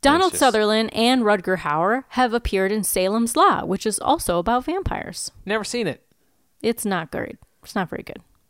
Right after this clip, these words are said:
Speaker 1: Well,
Speaker 2: No.
Speaker 1: the first one was okay. The second one, Return to Salem's Lot, ugh.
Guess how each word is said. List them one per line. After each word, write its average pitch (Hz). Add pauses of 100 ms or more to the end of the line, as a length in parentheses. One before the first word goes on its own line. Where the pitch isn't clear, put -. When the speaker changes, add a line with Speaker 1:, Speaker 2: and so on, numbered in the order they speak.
(100)
Speaker 1:
Well, 254
Speaker 2:
No. -
Speaker 1:
the 240
first 392
one 392
was 233
okay. 294 (440)
The 196
second 254
one, 254
Return 208
to 226
Salem's 233
Lot, 233 (480)
ugh. 185